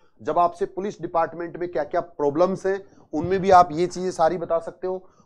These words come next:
पुलिस डिपार्टमेंट के लिए आपके क्या क्या सुझाव हैं, तो भी आप इन्हीं पॉइंट्स को यूज़ कर सकते हो। और पुलिस डि-,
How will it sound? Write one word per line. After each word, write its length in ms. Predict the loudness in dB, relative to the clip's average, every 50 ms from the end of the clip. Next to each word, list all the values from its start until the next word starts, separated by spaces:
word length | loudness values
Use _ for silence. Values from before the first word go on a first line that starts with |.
| _ _
पुलिस 240 | -2 -2 -2 -2 -4
डिपार्टमेंट 600 | -4 2 4 4 4 4 2 -4 -6 -6 -6 -6
के 100 | -6 -4
लिए 120 | 0 2
आपके 300 | 2 2 2 0 -4 -4
क्या 140 | -4 -4 -4
क्या 160 | -2 -2 -2
सुझाव 540 | -4 -4 -8 -6 0 2 4 4 6 4 4
हैं, 160 | 2 -2 -4 -6 -8 -16 -20 -20 -8 _
तो 120 | 0 0 4
भी 100 | 8 12
आप 240 | 12 12 12 10 4
इन्हीं 180 | -4 -6 -6 -4
पॉइंट्स 360 | -2 -2 -2 -2 -4 -8 -8
को 120 | -8 -6
यूज़ 260 | -6 -4 -6 -6 -4 -4
कर 120 | -4 -4
सकते 320 | -4 -6 -10 -10 -6 -4
हो। 240 | -4 -4 -4 -6 -10 -16 _ -20 -4 0
और 160 | 0 0 0
पुलिस 360 | 0 -4 -4 -4 -4 -4 -6
डि-, 160 | -4 -4 -4